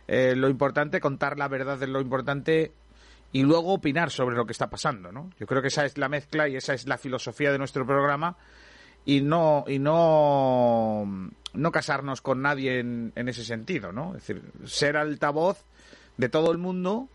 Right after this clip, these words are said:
tener una opinión, eh, particular cada uno de nosotros y, y exponerosla.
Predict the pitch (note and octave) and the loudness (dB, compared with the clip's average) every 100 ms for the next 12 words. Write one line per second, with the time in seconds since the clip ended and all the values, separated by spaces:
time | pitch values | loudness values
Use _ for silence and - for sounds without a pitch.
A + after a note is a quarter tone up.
0 | - - - C3 D#3+ - D3 D3 D3 D3 | -20 -4 -2 0 -2 -4 -4 -2 0 -2
1 | D3 D3+ C#3+ C#3 - - - - - - | 0 0 0 -6 -12 -20 -20 -20 -10 -2
2 | B2 C3 C3 B2+ B2 A#2+ A#2 A2+ A2+ A2+ | 0 2 2 2 2 2 2 2 0 -2
3 | D3 - C3 D3+ D#3 D3 C#3+ C#3+ C#3+ C#3 | -4 -6 -2 0 0 0 0 0 2 0
4 | C3+ - D#3+ - G#3 - - - - - | 0 0 -2 -2 -4 -4 -16 -20 -20 0
5 | B2 A#2+ A#2 A2 G#2+ G#2 G2+ G2 F#2+ F#2 | 4 6 6 4 4 2 2 2 2 2
6 | F2 - G2 G#2+ G2+ G2+ - A2 - B2+ | 0 -2 2 4 4 2 0 -2 0 -2
7 | C#3+ G2+ F2 F2 | -2 -4 -6 -14